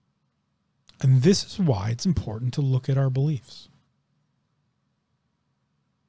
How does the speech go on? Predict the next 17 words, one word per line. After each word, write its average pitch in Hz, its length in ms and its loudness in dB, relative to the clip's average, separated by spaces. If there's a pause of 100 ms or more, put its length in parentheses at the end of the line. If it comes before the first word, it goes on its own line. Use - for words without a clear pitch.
It 147 60 0
was 143 120 4
important 180 480 4
for 180 80 -2
me 170 120 4
to 151 80 4
look 139 340 4
at 170 100 -2
my 156 180 0
beliefs 135 720 0 (680)
to 135 100 -2
realize 127 720 4
that 117 100 -6
the - 80 -8
possibility 156 880 2
of 113 100 -4
change, - 460 -14